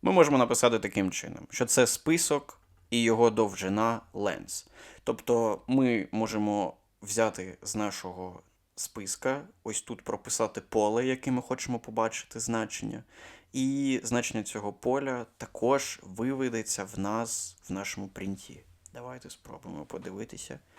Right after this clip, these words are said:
І дійсно, це в наш список, його довжина дорівнює три. Тобто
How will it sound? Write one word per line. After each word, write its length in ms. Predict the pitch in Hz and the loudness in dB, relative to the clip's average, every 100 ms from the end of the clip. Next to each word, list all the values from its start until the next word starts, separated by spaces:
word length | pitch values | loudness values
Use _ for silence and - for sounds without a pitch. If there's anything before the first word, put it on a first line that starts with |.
| - - - - | -20 -20 -20 -18
І 60 | |
дійсно, 420 | 107 120 135 - 185 | -8 -4 -2 -2 -2
це 240 | - 110 | 0 -2
в 80 | 107 | 0
наш 260 | 107 104 | 0 -2
список, 480 | - - 127 - 127 - | -6 -4 -4 -4 -6 -8
його 300 | 107 107 110 | -4 0 0
довжина 680 | 107 98 98 95 98 104 104 | 0 -4 -6 -2 -2 -2 -6
дорівнює 680 | 120 92 98 98 95 95 101 - - - _ _ | -10 -8 -6 -6 -6 -8 -12 -18 -20 -20 _ _
три. 220 | 104 87 - _ _ - - - - - - _ - - | -2 -2 -10 _ _ -20 -20 -20 -20 -20 -20 _ -16 -4
Тобто 540 | - 117 139 131 127 | -2 2 6 8 6